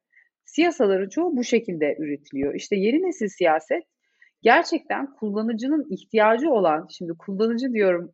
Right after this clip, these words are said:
hani böyle çok, e, pazar ağzı gibi, piyasa ağzı gibi oluyor ama hakikaten seçmen bir kullanıcı değil mi? Siyasayı kullanmıyor mu? Yani işte hukuki, mesela diyelim ki kadın cinayetlerine ilişkin, e, oluşturulacak olan hukuki çerçeve, Pırıl, sen ve ben, biz bunu kullanmayacak mıyız?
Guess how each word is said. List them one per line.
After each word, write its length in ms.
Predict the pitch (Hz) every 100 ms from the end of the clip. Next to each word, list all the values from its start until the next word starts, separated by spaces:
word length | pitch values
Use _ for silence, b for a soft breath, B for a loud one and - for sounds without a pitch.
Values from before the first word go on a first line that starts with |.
| _
hani 240 | 175 175
böyle 220 | 175 180
çok, 180 | 185 202 - _ 170
e, 120 | 160 -
pazar 280 | 190 226
ağzı 320 | 214 190 185 202
gibi, 200 | 196 165
piyasa 360 | - 185 190
ağzı 280 | 185 180 185
gibi 200 | 196 160
oluyor 320 | 170 196 349
ama 200 | 226 151 b b
hakikaten 500 | - 277 - 330 208
seçmen 560 | 185 190 196 - 214 220
bir 80 | 208 _
kullanıcı 460 | 202 214 220 220
değil 220 | 330 370 196
mi? 200 | 151 160
Siyasayı 540 | _ 202 214 220 214
kullanmıyor 560 | - 196 339 339 175 147
mu? 180 | 147 156 _ _ _ _
Yani 240 | 160 160 170
işte 260 | - 185
hukuki, 680 | 175 190 - 220 - 233 226 b b -
mesela 320 | 170 165 170
diyelim 180 | 196 196
ki 120 | 226
kadın 280 | 202 190 208
cinayetlerine 720 | 196 190 185 185 196 202 208
ilişkin, 480 | 190 - - 208 196 - 175
e, 40 |
oluşturulacak 800 | 170 185 190 - 196 190 202 196
olan 240 | 190 185
hukuki 500 | 180 185 - 190 196
çerçeve, 460 | - 185 190 185 175
Pırıl, 280 | - 196 175
sen 320 | - 202 202
ve 100 | 190
ben, 240 | 196 196 175
biz 180 | 185
bunu 120 | 202 202
kullanmayacak 800 | - 294 381 294 190 165 -
mıyız? 260 | 151 147 -